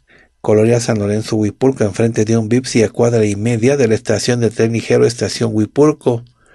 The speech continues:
La atención es de lunes a sábado. El teléfono, cincuenta y cinco, cincuenta y cinco, setenta y tres, setenta y cuatro, noventa. Cincuenta y cinco, cincuenta y cinco, setenta y tres, setenta y cuatro, noventa.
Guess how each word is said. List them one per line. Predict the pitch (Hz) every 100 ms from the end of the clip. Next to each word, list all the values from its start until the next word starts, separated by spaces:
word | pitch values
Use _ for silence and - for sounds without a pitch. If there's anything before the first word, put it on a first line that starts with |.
| _ - - - _ _ _
La | - 123
atención | 135 127 101 120
es | 117
de | 104
lunes | 110 107 110
a |
sábado. | - 123 113 104
El | 98
teléfono, | - 120 143 135 143 147 147 - - - - - - - _
cincuenta | - 127 120 123 131 120
y |
cinco, | 113 117 117 117
cincuenta | - 113 127 131 131
y | 113
cinco, | - 120 120 110
setenta | 117 107 123 131 123
y | 107
tres, | - 117 117 117 -
setenta | - 117 120 135 127 113
y |
cuatro, | - 107 107 110 -
noventa. | - 113 113 139 117 98 - _ - _ - - - _
Cincuenta | - - 110 120 127 131
y | 117
cinco, | 120 110 113
cincuenta | 110 117 107 131 131 123
y |
cinco, | 113 120 113 110
setenta | - 113 131 135 131
y | 113
tres, | 117 110 107 -
setenta | - 117 117 127 135 127
y |
cuatro, | 120 107 104 120 120
noventa. | 120 104 107 117 95 -